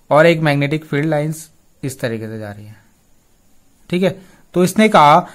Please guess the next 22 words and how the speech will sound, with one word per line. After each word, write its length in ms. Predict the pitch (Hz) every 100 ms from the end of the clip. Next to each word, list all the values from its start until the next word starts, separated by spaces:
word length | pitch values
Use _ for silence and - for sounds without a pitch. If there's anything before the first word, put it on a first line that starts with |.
| - -
कि, 100 | 196
कि 180 | 214
कभी 320 | 202 185 185 196
भी 140 | 208
दो 200 | 170 180
मैग्नेटिक 440 | 170 151 151 160
फील्ड 160 | 160 151
लाइंस 220 | 151 147
एक 140 | 147 139
दूसरे 240 | 131 143
को 140 | 160
इंटरसेक्ट 540 | 143 131 127 160 170 -
नहीं 180 | 120 113
करती 320 | 107 - 101
हैं, 280 | 98 104 _
तो 80 | -
ये 360 | 165 151 147 165
कंडीशन 500 | 165 135 131 131 151
आपकी 240 | 131 165
कभी 240 | 156 120 113
नहीं 220 | 107 98
आएगी। 280 | 92 95